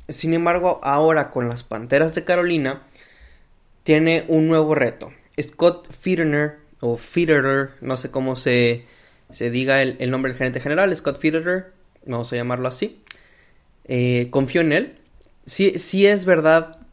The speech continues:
ya tiene, este, más de, eh, de treinta años de experiencia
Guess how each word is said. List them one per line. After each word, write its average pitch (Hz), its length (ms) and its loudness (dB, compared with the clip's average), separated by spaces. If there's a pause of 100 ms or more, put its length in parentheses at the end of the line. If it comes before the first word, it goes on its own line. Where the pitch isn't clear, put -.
ya 139 180 4
tiene, 139 640 2
este, 120 300 -8
más 131 240 0
de, 127 340 2 (560)
eh, 110 320 -8
de 117 140 -4
treinta 143 560 2
años 139 420 -2
de 120 120 -2
experiencia 127 1200 -2